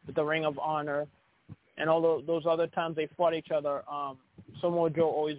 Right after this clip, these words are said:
beat him. But tonight was a different story. Uh, uh, C M Punk, you know, he, he, um, you know, he beat him with a,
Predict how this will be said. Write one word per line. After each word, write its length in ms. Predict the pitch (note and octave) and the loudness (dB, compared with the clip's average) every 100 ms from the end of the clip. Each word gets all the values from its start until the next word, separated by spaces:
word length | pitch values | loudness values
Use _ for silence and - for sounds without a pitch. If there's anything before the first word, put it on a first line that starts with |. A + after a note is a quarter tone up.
| C3+ | -4
beat 180 | F3+ E3 | -2 -2
him. 180 | B2+ - _ _ _ _ _ _ _ - | -2 -10 _ _ _ _ _ _ _ -6
But 220 | C#3 D3 - | -2 -2 -2
tonight 300 | E3+ E3 C3+ | -2 -2 2
was 200 | E3 D3+ | 0 2
a 100 | D#3 | 0
different 420 | D#3 D#3 E3+ D#3+ - | 0 -4 -6 -8 0
story. 460 | F3 E3 C#3 A#2 | 2 2 0 -6
Uh, 280 | C3 B2+ B2+ - - - _ _ _ _ | -8 -8 -12 -14 -20 -20 _ _ _ _
uh, 300 | C3+ C#3 C#3 C3+ | -6 -4 -4 -4
C 100 | E3+ | -2
M 160 | D#3+ E3 | -2 0
Punk, 260 | F3 E3 - | -2 -2 -6
you 100 | D#3 | -8
know, 100 | D3 | -6
he, 380 | D3+ D3+ C#3 C#3+ | -2 -2 -2 -2
he, 240 | D#3+ D3+ | 0 0
um, 440 | D3 C#3+ C#3 C3+ B2 _ _ _ _ _ _ _ _ - | 0 -2 -6 -8 -16 _ _ _ _ _ _ _ _ -8
you 100 | D3+ | -2
know, 160 | D3 D3 | 0 2
he 100 | D#3 | 2
beat 240 | D3 D#3+ | 2 2
him 160 | D#3+ D#3 | 0 -2
with 180 | D3 D#3 | -2 0
a, 200 | D3 | 0